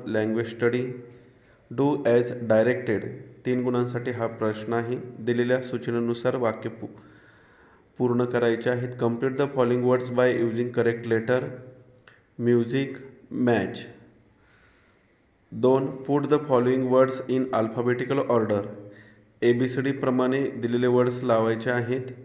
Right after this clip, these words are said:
बॅक, केअर, हेड, टीम. थर्ड,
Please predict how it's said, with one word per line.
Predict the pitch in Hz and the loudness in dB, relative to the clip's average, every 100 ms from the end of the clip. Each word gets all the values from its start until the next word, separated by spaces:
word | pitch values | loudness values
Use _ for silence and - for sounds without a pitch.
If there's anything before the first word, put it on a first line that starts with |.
| - - _ _ - | -20 -20 _ _ -8
बॅक, | 107 120 127 127 - - - - | 2 4 4 2 -4 -14 -14 0
केअर, | 117 117 123 123 123 - - | 4 6 4 2 -2 -10 0
हेड, | 120 120 123 - - - - | 4 4 4 -4 -12 -14 -4
टीम. | 131 101 85 - - - - - - - _ _ _ - | 0 0 -2 -10 -16 -20 -20 -20 -20 -20 _ _ _ 2
थर्ड, | 139 139 | 4 4